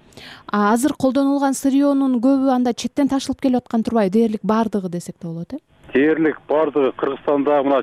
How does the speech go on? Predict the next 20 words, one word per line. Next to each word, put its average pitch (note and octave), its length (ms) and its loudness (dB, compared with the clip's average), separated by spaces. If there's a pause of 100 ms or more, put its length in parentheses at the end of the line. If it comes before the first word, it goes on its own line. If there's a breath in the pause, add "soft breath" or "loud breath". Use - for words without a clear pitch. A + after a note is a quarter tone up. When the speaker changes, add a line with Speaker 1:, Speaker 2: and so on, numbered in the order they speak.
(140)
Speaker 2:
тигүү C#3 300 0
тармагы C3+ 420 2
өнүктүрүлдү C3 560 -2
деген, C3 340 0 (180)
э, A#2+ 460 2 (320)
жалпы C#3 360 -2
өнүктүрөбүз C3 500 2
деп B2+ 180 0
максат B2+ 400 -2
коюп, C3 220 2 (100)
э, A#2 180 0 (100)
программаларды B2+ 640 0 (100)
кабыл C3 220 2
алып B2 220 2
атабыз. B2 260 0
Бунун A2+ 240 0 (380 loud breath)
бирси C3 280 -2
дагы A#2+ 180 0
ишке - 280 -4
ашпайт. A2+ 300 -2